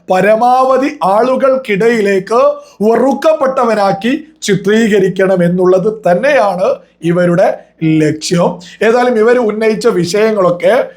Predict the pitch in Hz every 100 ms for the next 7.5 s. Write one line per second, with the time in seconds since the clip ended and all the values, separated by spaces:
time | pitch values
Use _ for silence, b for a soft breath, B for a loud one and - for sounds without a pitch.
0 | B B - 185 214 247 262 220 202 214
1 | 240 240 240 240 208 202 196 180 180 190
2 | 196 190 - 277 226 196 180 175 214 214
3 | 208 285 262 196 190 220 - b _ 165
4 | 170 180 180 202 170 190 180 190 262 294
5 | B B 233 - 220 196 185 226 - -
6 | 165 185 214 208 208 - 135 156 170 -
7 | - B B 196 233